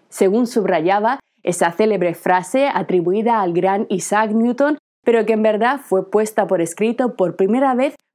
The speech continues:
por un filósofo medieval en el siglo doce, Bernardo de Chartres.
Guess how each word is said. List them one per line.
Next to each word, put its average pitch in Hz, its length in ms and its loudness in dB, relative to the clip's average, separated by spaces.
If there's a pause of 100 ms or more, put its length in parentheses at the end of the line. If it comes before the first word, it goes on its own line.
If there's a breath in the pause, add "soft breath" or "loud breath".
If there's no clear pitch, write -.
por 180 220 0
un 269 120 0
filósofo 254 600 -2
medieval 226 640 0
en 185 140 0
el 180 120 0
siglo 277 360 0
doce, - 440 -2 (180)
Bernardo 196 560 2
de 254 120 -2
Chartres. - 720 -8